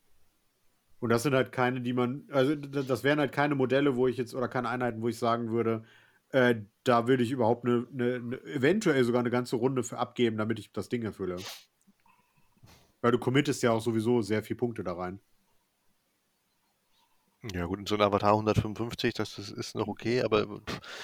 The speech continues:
Speaker 2: im schlimmsten Fall, wenn das nicht beim Gegner im, im Dingens ist, dann wählt er halt ein Geländestück, was einfach auch wieder am Arsch der Welt ist und dann ist dieser Avatar halt auch für das Spiel irrelevant geworden.
Speaker 1: Genau, ja.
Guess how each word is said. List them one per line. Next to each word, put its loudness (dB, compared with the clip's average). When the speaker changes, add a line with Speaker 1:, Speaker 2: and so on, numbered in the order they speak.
Speaker 2:
im -8
schlimmsten -6
Fall, 8
wenn 2
das 2
nicht -6
beim 4
Gegner 2
im, -6
im -4
Dingens -2
ist, -2
dann 2
wählt 4
er 2
halt 0
ein -8
Geländestück, 2
was 2
einfach 0
auch 2
wieder 2
am 0
Arsch 4
der 4
Welt 4
ist -2
und -6
dann -2
ist -12
dieser 4
Avatar 2
halt 0
auch -2
für -6
das 2
Spiel -2
irrelevant -2
geworden. -8
Speaker 1:
Genau, -6
ja. -12